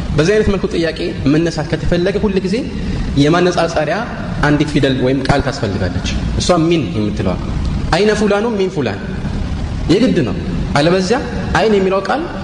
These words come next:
በሁሉም የቋንቋ ሊቃዎች ዘንድ የሚሰጠው መልእክት ይህ ነው።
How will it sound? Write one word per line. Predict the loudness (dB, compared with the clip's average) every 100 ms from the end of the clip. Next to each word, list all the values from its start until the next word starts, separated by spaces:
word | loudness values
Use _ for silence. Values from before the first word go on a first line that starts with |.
| -2
በሁሉም | 2 4 4 2
የቋንቋ | 2 0 0
ሊቃዎች | -2 -2 -2 0
ዘንድ | 0 0 -2 -4 -2 2
የሚሰጠው | 4 4 2 2 0
መልእክት | 0 -4 -6 -6 -4 -2 0
ይህ | 2
ነው። | 2